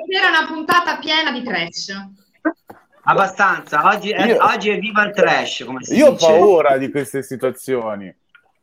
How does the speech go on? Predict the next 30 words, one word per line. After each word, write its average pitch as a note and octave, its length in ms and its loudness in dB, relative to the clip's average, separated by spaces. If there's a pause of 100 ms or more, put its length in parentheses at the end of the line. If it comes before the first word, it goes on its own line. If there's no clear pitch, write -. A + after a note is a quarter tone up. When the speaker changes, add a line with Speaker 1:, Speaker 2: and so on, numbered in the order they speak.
(140)
Speaker 2:
Però G3+ 260 4
Speaker 3:
Ma A#3 60 4
cosa C4 180 4
Speaker 1:
Tra - 100 4
l'altro C4+ 160 2
Speaker 3:
prendevano? B3 180 0
Speaker 1:
mio F3 160 -2
padre - 420 -6
oggi A#3 160 -10
mi D4+ 80 -8
diceva, C#4+ 800 -2 (600)
non B3 180 -6
sono C#4+ 220 -4
fa-, C#4 100 -8
arrivata B3 360 2
a - 40 -8
farmi A3+ 200 -6
spiegare B3 400 -2
come, C4+ 180 -2
ma E4 120 0
mi F#4+ 100 -4
diceva D4+ 340 -2
che D#4 100 -8
lui A4 120 2
le C4+ 80 2
ha A#3 60 2
addestrate A3 640 -6
le F#3+ 100 -8
gazze F#3+ 260 -10
ladre. F3+ 460 -14